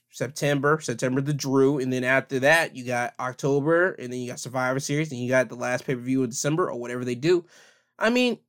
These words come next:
you got some time, and I'm hoping that W W E is looking at the rosters to see, okay, who can we pair up with Roman so Roman can help build up their credibility and their star power in W W E. As Roman's going to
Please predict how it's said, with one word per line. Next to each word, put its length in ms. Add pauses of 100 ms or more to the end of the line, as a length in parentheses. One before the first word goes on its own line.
(300)
you 180
got 320
some 200
time, 420
and 100
I'm 120
hoping 240
that 260
W 180
W 100
E 40
is 100
looking 220
at 100
the 60
rosters 400
to 80
see, 240
okay, 400
who 260
can 220
we 140
pair 360
up 120
with 100
Roman 380
so 280
Roman 380
can 240 (880)
help 360
build 280
up 160
their 240
credibility 640
and 100
their 80
star 260
power 320
in 200
W 280
W 340
E. 180 (680)
As 300
Roman's 320
going 260
to 320